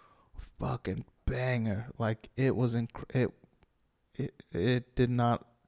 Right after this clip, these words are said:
it, it's probably the greatest flyweight fucking fight ever.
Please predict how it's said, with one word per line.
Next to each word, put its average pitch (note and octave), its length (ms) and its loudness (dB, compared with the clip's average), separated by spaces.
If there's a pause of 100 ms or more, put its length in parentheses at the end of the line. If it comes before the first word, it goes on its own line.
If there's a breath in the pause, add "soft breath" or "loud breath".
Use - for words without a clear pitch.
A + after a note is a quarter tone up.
(220)
it, C3 100 -2 (440)
it's B2+ 100 -4
probably C3 300 4
the B2 120 0
greatest A#2 480 0
flyweight A2+ 380 2 (400)
fucking A2 380 -4
fight G#2+ 380 -4
ever. - 340 -4